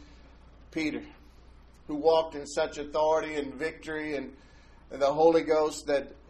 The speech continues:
that people would just lay, lay people along the street where he would be walking so that his shadow might cross over them and heal them. This man was anointed. In those early days of the church,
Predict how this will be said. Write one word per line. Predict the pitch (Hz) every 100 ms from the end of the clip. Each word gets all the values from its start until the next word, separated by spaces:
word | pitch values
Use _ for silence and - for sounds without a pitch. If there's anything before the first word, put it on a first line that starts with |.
| 139
that | 147 147
people | 170 165
would | 156 156
just | 139 151 147
lay, | 151 151 147 - - -
lay | 147 151
people | 165 156 156 156
along | 156 151 156
the | 143
street | 143 - 160 156
where | 147 147
he | 151
would | 143 143
be | 143
walking | 131 147 151 156
so | - 156
that | 143 143
his | 147
shadow | - - 208 196 151 127
might | 127 127 -
cross | 143 135 127 135
over | 127 120
them | 127 123
and | 117
heal | 135 131 104
them. | 95 - - - - - - - - - - - - -
This | -
man | 139 123
was | 117 113
anointed. | 117 151 143 117 - - - - - - - - - - - - - - - - - - - -
In |
those | 139 151 151
early | 165 160
days | 147 156 156 151
of |
the | 147
church, | 147 170 165